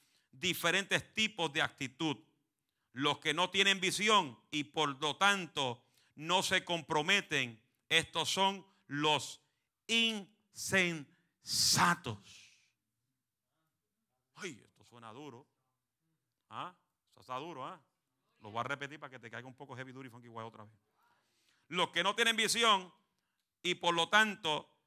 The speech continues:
no se comprometen, estos son los insensatos.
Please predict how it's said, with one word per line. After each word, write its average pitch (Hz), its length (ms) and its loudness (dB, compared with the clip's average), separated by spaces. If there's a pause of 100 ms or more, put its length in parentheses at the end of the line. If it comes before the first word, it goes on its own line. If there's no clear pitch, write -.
(160)
no 196 240 0
se 208 160 2
comprometen, 190 840 2 (180)
estos 185 340 2
son 214 460 2
los 156 280 0 (100)
insensatos. - 2250 0